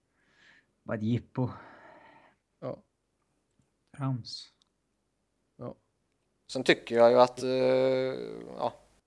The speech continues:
Speaker 3: om man ska koppla V M till den här diskussionen också, så spelas det ju alldeles för ofta.
Speaker 2: Ja, men i, alltså, V M kan man ju lika väl, alltså, skita i att ha med N H L-spelare.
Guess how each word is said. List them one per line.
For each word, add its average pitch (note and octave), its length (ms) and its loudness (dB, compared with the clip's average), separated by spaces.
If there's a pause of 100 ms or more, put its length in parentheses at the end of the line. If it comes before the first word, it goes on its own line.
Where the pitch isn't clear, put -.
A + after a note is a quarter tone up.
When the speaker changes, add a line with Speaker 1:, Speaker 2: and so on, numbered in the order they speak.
(220)
Speaker 3:
om B2 120 -10
man B2 80 -4
ska C3+ 120 -6
koppla B2 280 -2
V B2+ 300 -2
M A2+ 120 -2
till A#2+ 140 -6
den B2+ 80 -4
här C3 100 -4
diskussionen B2 500 -8
också, A2+ 300 -12
så - 100 -10
spelas A#2+ 400 -8
det B2 80 -10
ju A#2 60 -8
alldeles A2+ 260 -8
för - 120 -14
ofta. - 320 -16 (3250)
Speaker 2:
Ja, C3+ 180 -2
men D#3+ 160 2
i, E3+ 100 0 (360)
alltså, C#3+ 180 -6
V C3+ 320 -6
M D3+ 160 -4
kan E3+ 140 -6
man F3+ 100 -4
ju E3+ 40 -4
lika D3 260 -4
väl, G#2 340 -4 (340)
alltså, G#2+ 480 -8 (320)
skita A#2 460 -10
i B2+ 40 -4
att C#3+ 60 -4
ha D#3+ 60 -6
med A#2+ 180 -4
N A2 60 -6
H A2 60 -6
L-spelare. A2 500 -8